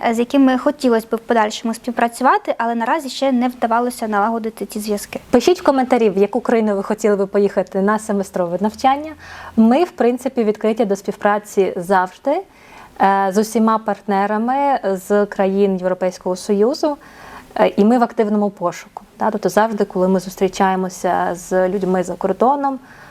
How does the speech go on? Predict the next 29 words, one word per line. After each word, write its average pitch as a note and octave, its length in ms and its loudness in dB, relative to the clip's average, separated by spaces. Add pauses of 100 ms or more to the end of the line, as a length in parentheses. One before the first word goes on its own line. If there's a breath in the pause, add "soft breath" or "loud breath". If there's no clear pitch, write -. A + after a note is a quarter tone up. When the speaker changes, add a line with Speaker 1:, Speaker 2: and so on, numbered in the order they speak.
(240 loud breath)
Speaker 2:
е, - 120 -12
ми G3 240 4
питаємо F#3+ 640 -2 (240)
про C4+ 100 0
можливість G3 500 0
подати F3+ 440 -4
заявку. - 480 -4 (120)
Тому, G#3+ 500 2 (500 loud breath)
е, F#3 320 2 (520)
це A3+ 140 2
постійний G#3+ 600 0
ongoing F#3+ 640 0 (360)
process, C4+ 680 -2
і G#3+ 360 4
ми G3 260 0
намагаємося G3+ 800 -2
розширювати - 600 -4
цю - 140 -4
мережу. G3+ 500 0 (200 loud breath)
Думаю, G#3 440 0
що F#3 220 -8
через F#3 340 0
рік-два F#3+ 460 2
плюс G3+ 360 -2
ще F#3 140 -4
п'ять F#3 200 -4
партнерів F#3+ 480 0
в - 20 -10
нас F#3+ 180 -6